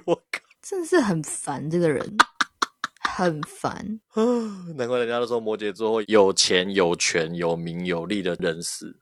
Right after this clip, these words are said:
Speaker 2: 但他们一定没办法守财，会把财产放在这种奇怪的地方。
Speaker 1: 不会啊，王永庆也是摩羯座，他财产都分给大家。<laughs> 那我们来讲讲有一些部分的制作有多困难好了，这我觉得很有趣，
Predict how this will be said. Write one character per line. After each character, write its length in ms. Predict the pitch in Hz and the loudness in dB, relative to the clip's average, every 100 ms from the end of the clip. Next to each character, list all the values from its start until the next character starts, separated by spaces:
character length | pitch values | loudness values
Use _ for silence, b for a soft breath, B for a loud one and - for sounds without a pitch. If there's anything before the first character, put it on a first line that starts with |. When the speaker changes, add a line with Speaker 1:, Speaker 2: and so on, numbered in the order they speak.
| _ - | _ -6
Speaker 2:
但 140 | 269 | -2
他 100 | 269 | 2
们 160 | 254 196 | 4 4
一 60 | |
定 160 | 190 196 | 4 2
没 160 | 175 | 2
办 200 | 165 180 | 0 -2
法 140 | 180 160 | -2 -6
守 260 | - - - | -8 -12 -12
财， 160 | - - _ _ | -16 -20 _ _
会 140 | _ 247 | _ -2
把 240 | 196 170 165 170 | 0 -2 -4 -10
财 200 | - 165 | -6 -4
产 220 | 185 - 180 | -2 -4 -4
放 200 | - 202 | 0 0
在 160 | 190 196 | 0 -2
这 80 | |
种 160 | 190 180 160 - - - | -2 -4 -6 -12 -20 -16
奇 180 | - - | -12 -12
怪 200 | - 226 | -8 -8
的 80 | - | -6
地 80 | - | -8
方。 180 | 175 175 | -8 -6
Speaker 1:
不 140 | 104 | 0
会 100 | 110 | 2
啊， 140 | 104 92 | 4 4
王 180 | 90 110 | 0 -2
永 80 | |
庆 160 | - 110 | -2 0
也 120 | 90 | 0
是 100 | 90 | -2
摩 220 | 98 92 | -6 -6
羯 160 | 90 90 | -6 -6
座， 200 | 90 87 | 0 0
他 280 | 87 95 95 - | 6 6 4 0
财 160 | 92 | 0
产 160 | 87 82 | 0 -2
都 120 | 87 | -4
分 160 | 85 87 | -4 -6
给 120 | 80 | -6
大 160 | 85 85 | -6 -6
家。 260 | 92 95 - _ - | -8 -12 -16 _ -20
<laughs> 1400 | - - - - 370 - - 392 - - 370 - _ | -4 0 0 0 -4 -6 -2 0 0 -6 -8 -12 _
那 140 | 151 170 | 8 8
我 60 | |
们 80 | 139 | 8
来 40 | |
讲 160 | 117 107 | 6 2
讲 240 | 113 104 - | 2 0 -2
有 180 | - 110 | 2 6
一 40 | 120 | 6
些 280 | 131 123 | 6 4
部 180 | 113 123 | 4 0
分 180 | 104 113 | 2 2
的 120 | 92 | 2
制 240 | 87 107 98 | -4 -6 -4
作 260 | 107 95 | 0 2
有 80 | 87 | 2
多 180 | - 85 | 0 -4
困 240 | - 95 | 0 -2
难 160 | 82 - | -4 -12
好 160 | - - | -16 -20
了， 60 | - | 2
这 80 | 113 | 4
我 80 | |
觉 140 | 107 101 | 6 4
得 80 | 92 | 2
很 160 | 92 | 0
有 160 | 92 73 | -4 -4
趣， 420 | - 85 78 - | -8 -12 -14 -18